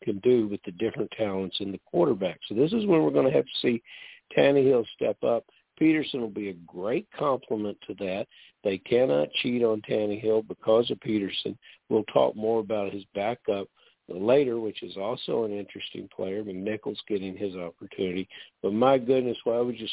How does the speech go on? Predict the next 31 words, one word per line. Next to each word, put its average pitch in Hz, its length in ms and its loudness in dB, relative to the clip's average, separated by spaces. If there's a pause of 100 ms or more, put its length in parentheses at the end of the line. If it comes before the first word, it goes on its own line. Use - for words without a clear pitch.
sleep 117 280 -4
on 95 140 -6
this 90 140 -12 (100)
player? 95 280 -4
Now, 95 140 -8
he's 160 260 -4
not 123 200 2
going 107 320 -2
to, 90 100 -10 (280)
<laughs> - 260 -20
he, 147 100 -2 (140)
he's 156 240 0
not 107 200 -10
going 95 300 -12
to 90 60 -18
get 95 240 -14
the - 80 -18 (120)
same 92 320 -10
kind 98 240 -12
of, 98 80 -16 (560)
uh, 139 100 -12 (140)
carries 101 540 -2
and, - 200 -14 (120)
uh, 71 200 -12 (140)
that, 98 200 0 (580)
that, - 220 -2 (200)
uh, - 120 -6 (200)
Henry 120 400 2
had. 113 300 0 (400)
But 110 240 -2
he's 190 300 -12